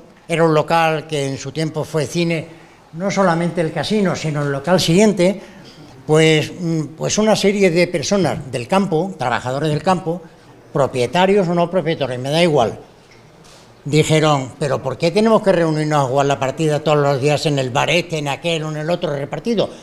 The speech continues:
Vamos a montar un casino". Igual que lo tienen los pudientes, nosotros queremos un casino. Pero como casi todos eran, em,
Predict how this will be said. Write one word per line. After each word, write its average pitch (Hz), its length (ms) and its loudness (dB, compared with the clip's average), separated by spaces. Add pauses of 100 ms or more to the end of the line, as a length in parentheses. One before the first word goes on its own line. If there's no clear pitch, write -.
(220)
Vamos 147 320 0
a 175 40 4
montar 190 280 2
un 170 80 -2
casino". 185 380 -4 (1040)
Igual 127 360 2
que 147 80 -2
lo 139 140 0
tienen 175 320 0
los 120 120 -4
pudientes, 190 480 0
nosotros 156 400 -2
queremos 143 320 -4
un 147 80 -2
casino. 117 400 -4 (300)
Pero 131 200 2
como 135 220 0
casi 127 220 -2
todos 202 320 4
eran, 175 260 4 (420)
em, 120 380 -4